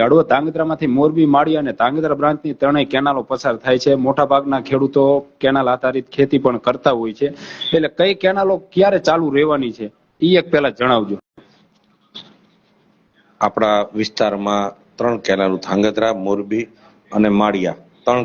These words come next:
Speaker 2: કેનાલો જાય છે. એમાં માળિયા કેનાલ ઘણા વર્ષોથી સાફ થઈ નથી,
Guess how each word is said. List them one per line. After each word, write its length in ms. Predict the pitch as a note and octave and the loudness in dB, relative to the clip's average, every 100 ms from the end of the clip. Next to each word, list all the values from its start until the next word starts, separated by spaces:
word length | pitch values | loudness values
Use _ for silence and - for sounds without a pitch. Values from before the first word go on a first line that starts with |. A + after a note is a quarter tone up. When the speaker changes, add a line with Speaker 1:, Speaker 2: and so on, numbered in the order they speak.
| - | -2
Speaker 2:
કેનાલો 320 | G#2 G2+ F#2+ E2+ | 0 0 0 0
જાય 180 | F2+ E2+ | 0 0
છે. 100 | - E2 - _ _ _ _ - | -4 -10 -14 _ _ _ _ -6
એમાં 520 | A#2 B2 C3+ C3+ - F#2+ | 0 0 2 0 0 0
માળિયા 420 | F2 F#2+ C3 C#3+ C#3+ | 0 2 2 2 0
કેનાલ 320 | A#2+ C3 C#3 C#3+ - | 0 2 0 -2 -4
ઘણા 240 | G2+ A#2 | 0 0
વર્ષોથી 580 | G#2+ - - A#2 - C3+ C#3+ - - _ _ _ _ _ | 0 -4 -4 -2 2 2 2 -6 -20 _ _ _ _ _
સાફ 360 | - A2+ A2+ - - | -4 -2 -2 -4 0
થઈ 160 | G#2+ F#2 | 0 2
નથી, 260 | F2 - | 0 0